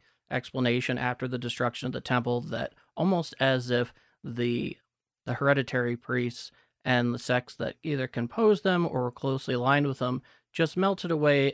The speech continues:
and, and folded overnight. But of course, that didn't happen at all, which is interesting because that's ultimately,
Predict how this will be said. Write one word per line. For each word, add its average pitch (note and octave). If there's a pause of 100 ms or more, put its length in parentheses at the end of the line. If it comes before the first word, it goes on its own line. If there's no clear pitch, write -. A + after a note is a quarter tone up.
(120)
and, B2+ (320)
and C3
folded C3
overnight. A#2 (440)
But C#3
of C3
course, D3+
that C#3
didn't C3+
happen C3
at B2+
all, A2 (920)
which C3
is B2 (520)
interesting B2+
because A#2
that's C3 (600)
ultimately, D3